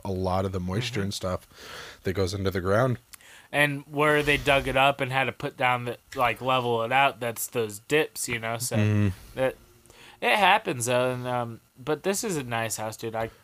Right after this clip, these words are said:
Speaker 1: Oh, it's
Speaker 2: it's
Speaker 1: beautiful.
Speaker 2: a beautiful house.
Speaker 1: We would, we would have been lucky to get a house like this. We were, honestly, we were lucky to get the house that we got.
Speaker 2: Your guys' house was beautiful before the tree fell on it.
Speaker 1: Yeah, it'll be
Speaker 2: <laughs>
Speaker 1: beautiful again eventually.
Speaker 2: Eventually. Maybe another year or so,
Speaker 1: Yeah, maybe
Speaker 2: right?
Speaker 1: another year or so.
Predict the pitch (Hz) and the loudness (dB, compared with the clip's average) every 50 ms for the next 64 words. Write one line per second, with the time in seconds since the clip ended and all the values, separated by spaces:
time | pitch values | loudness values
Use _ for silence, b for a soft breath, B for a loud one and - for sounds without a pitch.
0 | _ - 156 190 151 117 123 - 117 147 147 107 113 120 123 - - 104 95 98 | _ 4 4 4 4 4 4 4 4 4 4 2 0 -4 -4 -4 -6 -8 -10 -8
1 | 95 95 95 95 - - - b b b b b - 123 151 170 - - 120 127 | -8 -8 -10 -12 -14 -16 -18 b b b b b 2 4 4 4 4 4 4 4
2 | 147 147 123 117 110 104 101 90 87 90 87 101 113 113 104 90 85 87 85 85 | 6 6 6 4 4 4 4 4 2 2 4 4 4 4 2 0 -2 0 -2 -2
3 | 85 85 90 87 82 - 90 87 - - 90 82 - - 110 131 151 151 - 120 | -2 -2 -2 -4 -4 -4 -6 -6 -6 -6 -6 -6 -4 0 2 4 4 4 2 0
4 | B B B B B B B - - - 131 143 139 117 - 117 110 113 131 135 | B B B B B B B -8 -2 0 2 2 2 2 4 4 4 6 6 6
5 | 113 104 107 107 - 107 98 101 95 104 101 - 92 104 104 98 - 90 90 95 | 6 6 4 4 2 2 2 2 2 2 2 2 2 2 2 0 0 -2 -2 -2
6 | 95 87 87 87 87 85 - - b b b b b b b b b b b b | 0 0 0 0 -2 -2 -6 -12 b b b b b b b b b b b b
7 | b b b - 151 196 233 262 277 277 269 240 180 147 - 143 147 165 196 233 | b b b -2 -2 0 2 4 4 4 4 2 0 -2 -2 2 4 4 4 4
8 | 233 - - 143 123 113 110 127 135 143 135 135 - 143 143 127 131 127 120 - | 2 0 0 -2 -2 -2 0 0 2 2 2 0 -2 -4 -4 -2 -2 -4 -4 -2
9 | - 131 127 123 123 113 123 110 101 - - - 135 156 160 - - 117 104 101 | -2 0 0 0 0 -2 -2 -4 -4 -4 -4 -2 -2 -2 -2 -2 -2 -2 -2 0
10 | 101 101 101 104 113 127 139 247 226 226 233 240 226 185 190 175 127 127 127 117 | -2 -4 -4 -4 -4 0 4 6 6 6 6 6 6 4 4 4 6 6 6 6
11 | 107 - 110 95 92 92 95 87 - 90 85 90 87 - - 92 87 87 87 78 | 4 4 4 4 4 2 2 2 2 0 0 -2 -2 -2 -2 -2 -2 -2 -2 -4
12 | B B B B B - 190 202 175 160 170 156 143 131 - - 143 131 131 139 | B B B B B 0 0 2 4 4 4 2 2 2 0 2 2 2 2 2
13 | 143 - - - 170 190 214 214 214 208 180 170 160 165 165 151 147 127 120 123 | 0 -2 -4 -6 0 2 4 4 4 4 4 4 6 4 4 4 4 4 4 4
14 | 131 147 135 120 110 - - 110 104 110 139 135 127 131 127 117 113 107 107 101 | 2 2 2 2 0 -2 -2 0 2 4 4 6 6 6 6 6 6 4 4 4
15 | 92 90 85 90 90 87 - - 90 85 95 | 4 2 0 0 0 -2 0 -2 -2 -2 -2